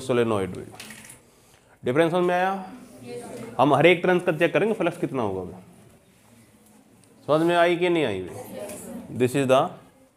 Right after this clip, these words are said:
Speaker 1: self induction। Next topic का नाम है म्यूचुअल induction। इसके अंदर हम दो coil use करेंगे अभी।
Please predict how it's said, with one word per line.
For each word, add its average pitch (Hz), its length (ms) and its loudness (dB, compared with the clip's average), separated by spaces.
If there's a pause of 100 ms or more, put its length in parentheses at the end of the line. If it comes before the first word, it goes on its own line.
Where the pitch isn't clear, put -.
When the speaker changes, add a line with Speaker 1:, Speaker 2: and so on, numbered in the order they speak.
(220)
Speaker 1:
self 131 300 0
induction। - 340 -4 (4000)
Next 170 320 2
topic 175 260 4
का 180 80 4
नाम 170 260 2
है 160 80 4
म्यूचुअल 160 540 4
induction। 120 600 -2 (1080)
इसके 143 280 0
अंदर 175 220 6
हम 180 160 2
दो 160 160 6
coil 147 300 2
use 135 180 0
करेंगे 104 320 0
अभी। 90 160 -8